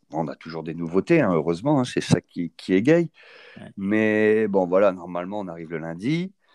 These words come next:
Speaker 1: Le lundi, on va, on récupère les carnets de parcours. Actuellement, en période covid,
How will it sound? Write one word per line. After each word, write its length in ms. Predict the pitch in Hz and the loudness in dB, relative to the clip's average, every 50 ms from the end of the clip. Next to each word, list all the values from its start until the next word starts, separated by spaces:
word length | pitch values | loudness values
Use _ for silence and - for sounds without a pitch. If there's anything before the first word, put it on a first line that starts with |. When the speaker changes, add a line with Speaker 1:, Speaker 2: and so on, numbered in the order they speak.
| _ _ _ _ _ _ | _ _ _ _ _ _
Speaker 1:
Le 160 | - 110 123 127 | -2 0 2 2
lundi, 600 | 127 123 123 120 117 120 123 123 120 117 110 - _ _ _ _ _ _ _ _ | 2 2 0 0 -2 -2 -2 -2 -2 -2 -4 -8 _ _ _ _ _ _ _ _
on 180 | - 135 135 135 | -2 0 0 0
va, 560 | 123 117 120 117 110 107 104 101 98 95 95 - | 2 4 4 4 4 4 2 0 0 -2 -4 -4
on 100 | 131 143 | -4 -2
récupère 440 | 139 131 - - 131 110 - 110 101 | -2 -4 -6 -8 -12 -10 -6 -6 -6
les 120 | 98 92 | -6 -8
carnets 240 | _ 92 85 87 87 | _ -12 -14 -14 -14
de 60 | - | -10
parcours. 640 | _ - 85 - _ - 151 165 185 196 226 220 - _ _ _ - | _ -8 -8 -8 _ -10 -8 -6 -4 -4 -6 -6 -8 _ _ _ 0
Actuellement, 560 | 120 120 - - - 123 120 120 123 127 123 | 0 0 0 -2 -2 -2 -2 0 -2 -4 -4
en 40 | 113 | -4
période 380 | - 104 98 101 101 98 - | -6 -8 -10 -8 -8 -10 -10
covid, 440 | _ - 107 101 98 107 113 113 104 | _ -12 -12 -8 -6 -6 -6 -6 -6